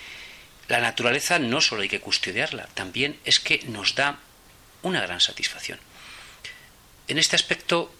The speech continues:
Pablo, que no está aquí ahora con nosotros exactamente, nos habla continuamente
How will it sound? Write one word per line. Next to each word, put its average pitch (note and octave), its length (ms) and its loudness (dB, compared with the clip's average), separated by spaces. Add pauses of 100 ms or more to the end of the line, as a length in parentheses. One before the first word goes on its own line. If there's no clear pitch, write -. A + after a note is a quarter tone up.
Pablo, C#3+ 420 4
que F2+ 140 -10
no F#2+ 80 -8
está - 460 -6
aquí - 180 -2
ahora B2+ 340 4 (220)
con - 140 -10
nosotros - 340 2
exactamente, - 640 0 (1080)
nos - 240 2
habla D#3 220 2
continuamente A#2+ 880 -2